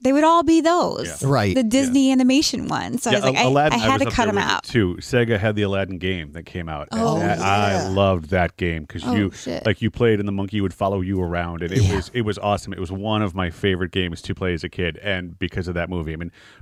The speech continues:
Speaker 2: Robin Williams, and, uh, he was just so fantastic in that. And I think with, to your point, that's why I, I'm apprehensive to, to give Will Smith that chance. I don't know.
Speaker 1: Yeah, I'm, I'm still there, but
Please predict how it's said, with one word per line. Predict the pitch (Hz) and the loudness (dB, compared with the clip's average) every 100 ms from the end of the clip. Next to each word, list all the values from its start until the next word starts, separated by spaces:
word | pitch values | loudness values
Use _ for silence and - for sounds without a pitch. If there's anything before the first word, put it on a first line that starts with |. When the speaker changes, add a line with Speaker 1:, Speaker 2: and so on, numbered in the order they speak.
| - | 0
Speaker 2:
Robin | 107 101 98 | 2 2 -2
Williams, | 101 90 85 80 | -4 -4 -8 -10
and, | 90 | -8
uh, | 95 104 | -2 -2
he | 107 123 | 0 2
was | 113 95 - | 4 2 -2
just | 101 85 - - - - _ _ | -6 -6 -12 -16 -16 -16 _ _
so | - - 127 101 | -20 0 0 2
fantastic | 92 87 101 92 - 85 | -2 -2 0 0 -2 -8
in | 85 76 | -8 -8
that. | 76 71 - - - - | -8 -8 -10 -20 -18 -6
And | 101 | -4
I | |
think | - 101 - | -2 -4 -2
with, | 98 - | -4 -4
to | - 107 | 0 0
your | |
point, | 92 95 87 | 2 0 0
that's | 90 - | -2 2
why | 92 87 | 2 2
I, | 87 - | 0 -4
I'm | 95 90 87 | -8 -8 -8
apprehensive | 95 98 98 92 - 90 82 _ _ _ _ _ _ _ - | -6 -6 -8 -10 -6 -6 -6 _ _ _ _ _ _ _ -4
to, | 107 87 | -2 -2
to | - | -6
give | 92 98 98 87 78 - - - _ | -4 0 0 0 -4 -12 -20 -20 _
Will | 110 98 | -4 -4
Smith | 90 - 92 - | -4 -6 -6 -4
that | 85 76 | -6 -6
chance. | - 117 78 76 - - - _ | -4 -2 -2 -8 -18 -20 -20 _
I | - | -10
don't | 95 | -8
know. | 82 | -6
Speaker 1:
Yeah, | 73 69 | -6 -2
I'm, | 240 247 | 0 0
I'm | 254 254 | 0 0
still | - 262 | 0 0
there, | 226 208 - | 0 0 -2
but | 226 - | -4 -6